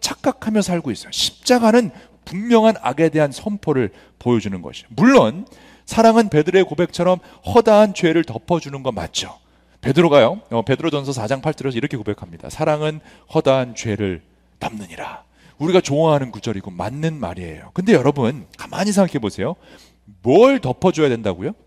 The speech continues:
뭘 덮어줘야 돼요?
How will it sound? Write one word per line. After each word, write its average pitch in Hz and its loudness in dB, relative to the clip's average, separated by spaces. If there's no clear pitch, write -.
뭘 233 8
덮어줘야 180 4
돼요? 117 -2